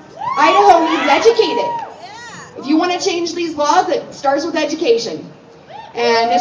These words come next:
starts with having registered voters. When people sign the petition and they're not registered to vote, it automatically takes away their voice.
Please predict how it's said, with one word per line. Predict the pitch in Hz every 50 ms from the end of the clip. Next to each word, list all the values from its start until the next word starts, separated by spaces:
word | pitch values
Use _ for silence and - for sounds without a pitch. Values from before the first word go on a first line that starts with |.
| - -
starts | - 740 740 740
with | 719 719
having | 719 740 740 762 740 740 762
registered | 762 762 - 762 762 370 381 381 - -
voters. | 254 247 240 226 190 185 208 - - - - - - - - - - -
When | 285 311 339
people | 381 359 339 392 381 381
sign | 370 339 320 320 339
the | 359 -
petition | 370 359 370 370 370 370 - 381 392 403 440 415 - - - - - - - - - -
and | 285 311
they're | 311 311
not | 320 320 311 311
registered | 320 311 330 - - 339 330 285
to | 311
vote, | 262 285 277 302 320 - - - - - - - - - - - - 277
it | 285 277 - 269
automatically | 285 294 311 330 330 330 320 302 294 294 311 311 - 302 285
takes | 285 285 277 254 - - 294
away | 269 247 240 240
their | 233 240 233 233
voice. | 220 226 208 180 - - - - -